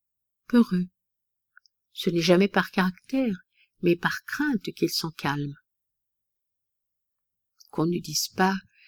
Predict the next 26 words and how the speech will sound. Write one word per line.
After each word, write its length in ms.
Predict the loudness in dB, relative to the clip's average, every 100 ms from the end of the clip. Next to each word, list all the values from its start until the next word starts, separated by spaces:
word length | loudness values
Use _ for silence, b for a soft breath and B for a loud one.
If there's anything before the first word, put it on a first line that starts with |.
| b b 4
qu'ils 180 | 4
se 140 | 6 2
distinguent 540 | 2 -4 -4 -2 -2
de 80 | 0
l'enfance 800 | -2 -4 -6 0 2 2 -2 -8 b b b _ _ _ _ 0
en 100 | 0
ce 160 | 2 2
que 160 | 2
celle-ci 600 | 2 0 -2 -4 0 2
est 220 | 2 4
avide 600 | 0 2 2 4 4 2 -10 b b -2
d'osselets, 680 | 0 2 4 6 8 10 8
de 160 | 6 4
noix 400 | 4 4 4 4
et 80 |
de 160 | 2 2
jetons, 480 | 2 -2 0 0 0 _ _ _ _ _ _ 0
et 140 | 0
qu'eux 400 | 2 8 10 10 6 4
veulent 460 | 4 6 4 2 -6
de 180 | -4 0
l'or, 400 | 4 6 4 2
de 120 | -8
l'argent, 480 | -8 -6 -4 -4 -4
des 180 | -4 -6
villes. 400 | -2 0 0